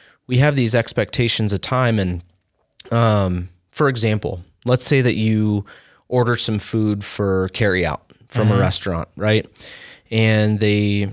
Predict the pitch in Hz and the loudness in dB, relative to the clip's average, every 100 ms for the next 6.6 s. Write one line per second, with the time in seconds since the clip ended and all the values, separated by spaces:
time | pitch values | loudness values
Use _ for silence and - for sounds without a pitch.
0 | - 117 107 104 - 110 101 101 - 98 | -4 0 0 0 0 0 0 -2 -2 -4
1 | 101 104 117 143 139 - _ _ _ _ | -4 -2 0 2 0 -2 _ _ _ _
2 | _ _ _ _ - 107 101 110 110 110 | _ _ _ _ -6 -2 2 2 4 2
3 | 101 104 113 - 107 104 107 - - _ | 0 -4 -4 0 0 2 -2 -8 -20 _
4 | _ - 107 104 101 117 110 127 - 117 | _ -6 -2 0 0 0 0 -2 -2 -4
5 | 107 - 143 123 110 110 - _ - 104 | -4 -2 0 0 -2 -8 -14 _ -8 -4
6 | - 101 - 85 76 82 | -2 -2 -2 -4 -6 -8